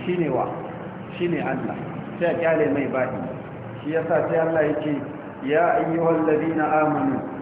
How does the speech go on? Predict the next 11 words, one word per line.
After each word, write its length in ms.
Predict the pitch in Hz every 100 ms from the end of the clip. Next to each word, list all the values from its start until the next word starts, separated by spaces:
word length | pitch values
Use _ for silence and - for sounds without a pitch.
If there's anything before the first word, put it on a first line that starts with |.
| -
ya 180 | 151 180 180
ku 100 | 185
masu 400 | 185 175 151 156
imani." 680 | 156 156 156 156 131 107 - -
Nan 220 | 127 170
Allah 320 | 185 175 180 160
yana 220 | 185 160
kiran 300 | - 185 175
masu 240 | 147 139 -
imani 400 | 160 156 156 147 120
ne. 200 | 107